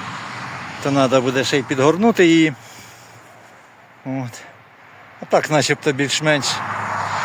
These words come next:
порядок. Головне, щоб ці бур'яни не прийнялись. А ні, то в будь-який момент можемо собі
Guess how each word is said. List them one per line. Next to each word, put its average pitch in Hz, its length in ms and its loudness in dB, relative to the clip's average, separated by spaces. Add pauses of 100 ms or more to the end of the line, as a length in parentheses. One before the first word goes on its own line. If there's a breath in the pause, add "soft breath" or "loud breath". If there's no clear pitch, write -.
(640)
порядок. 135 540 2 (1200)
Головне, 135 500 2
щоб 131 160 -8
ці - 140 -8
бур'яни 135 380 0
не 135 140 0
прийнялись. 117 440 -2
А 208 100 6
ні, 254 160 6
то 247 100 4
в 233 40 8
будь-який 190 300 6
момент 165 380 2
можемо 127 320 2 (1500 loud breath)
собі 123 420 2